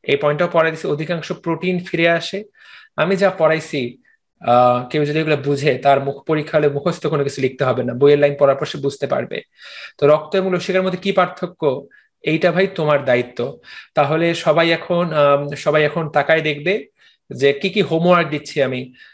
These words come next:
অবশ্যই, অবশ্যই তুমি রক্ত এবং লসিকার পার্থক্য খাতার মধ্যে লিখবা, এটা হলো একটা homework, তাহলে তোমার পড়াটা খুব ভালো হবে।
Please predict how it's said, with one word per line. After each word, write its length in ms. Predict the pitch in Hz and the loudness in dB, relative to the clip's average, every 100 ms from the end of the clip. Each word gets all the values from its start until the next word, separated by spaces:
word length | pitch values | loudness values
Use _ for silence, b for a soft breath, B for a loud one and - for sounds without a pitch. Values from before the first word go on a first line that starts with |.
| b - | b 0
অবশ্যই, 580 | 143 160 185 - 202 190 | 2 2 0 0 4 4
অবশ্যই 480 | 165 170 - 147 | 4 -2 -4 -4
তুমি 480 | 139 147 165 240 - B B B - | -4 -2 0 -2 -4 B B B 2
রক্ত 360 | 156 156 - | 4 2 0
এবং 220 | 185 180 170 | 0 2 -2
লসিকার 280 | - 180 | 0 0
পার্থক্য 440 | 180 156 - 175 151 | 2 0 -2 -6 -4
খাতার 280 | - 165 165 | -2 0 0
মধ্যে 180 | 160 | -2
লিখবা, 260 | 156 147 165 | -4 0 0
এটা 160 | 165 165 | 0 0
হলো 120 | 160 | 0
একটা 200 | 151 151 | 0 -4
homework, 520 | 160 160 165 190 208 - B B - | -4 -2 2 2 2 -6 B B 0
তাহলে 320 | 143 156 156 | 0 2 -2
তোমার 280 | 160 151 151 | 0 0 2
পড়াটা 260 | 156 147 151 | 4 4 2
খুব 160 | 170 131 | -4 -2
ভালো 220 | 143 147 | 2 4
হবে। 400 | 147 165 185 | 2 -2 -4